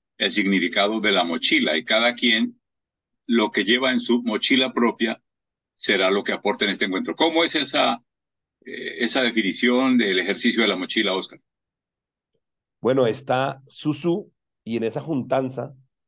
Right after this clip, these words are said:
Speaker 2: en ese poderse reunir para compartir los diversos momentos de la agenda, inicia en pensar en qué dejar también. Es una bonita metáfora,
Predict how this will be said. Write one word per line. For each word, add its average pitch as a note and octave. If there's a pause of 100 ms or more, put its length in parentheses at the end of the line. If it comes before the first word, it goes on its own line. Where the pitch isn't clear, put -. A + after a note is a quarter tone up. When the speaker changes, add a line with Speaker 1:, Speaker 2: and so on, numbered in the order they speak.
(380)
Speaker 2:
en G2+
ese A2+
poderse B2
reunir B2 (100)
para G2+
compartir G2+
los B2
diversos A2
momentos A2+
de A#2
la A2
agenda, G#2 (1000)
inicia D3 (160)
en B2
pensar A#2+
en D3+
qué C#3
dejar D#3
también. G2+
Es G#2
una F#3
bonita D3+
metáfora, C3